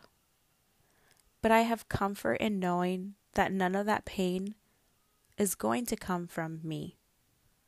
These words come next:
I am working very hard to heal myself, to heal my inner child,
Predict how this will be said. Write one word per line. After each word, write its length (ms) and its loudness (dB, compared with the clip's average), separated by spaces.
I 200 4
am 500 0
working 640 -2
very 460 2
hard 480 2
to 120 -8
heal 420 2
myself, 760 4
to 140 4
heal 680 2
my 300 0
inner 280 -2
child, 680 -2